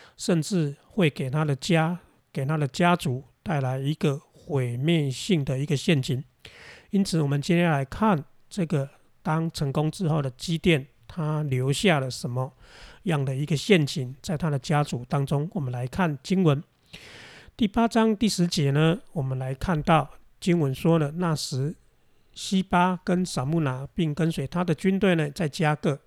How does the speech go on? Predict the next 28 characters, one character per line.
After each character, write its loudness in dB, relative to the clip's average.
约 0
有 -2
一 -4
万 2
五 -8
千 -2
人， 2
就 2
是 2
东 0
方 0
人 -2
全 -2
军 0
所 -4
剩 0
下 0
的， -8
而 4
已 -2
经 0
被 2
杀 0
的 -2
有 -6
十 -6
二 2
万 2